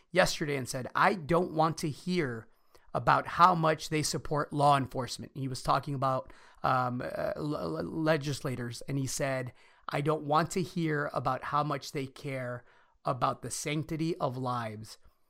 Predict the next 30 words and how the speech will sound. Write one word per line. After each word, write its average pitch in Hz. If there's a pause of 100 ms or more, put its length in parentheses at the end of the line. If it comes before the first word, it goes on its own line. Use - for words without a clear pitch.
(180)
He 170
said, 139 (460)
and, 131
and 135
<laughs> -
I, 139
I 151
love 131
this, - (440)
he 160
said, 139 (300)
"Legislators 185
have 151
failed 143
to 139
reauthorize 160
the 131
Violence 151
Against 160
Women 165
Act, - (280)
which 143
provides 131
funding 190
and 156
grants 147
for -
domestic 135
abuse 156
programs, 123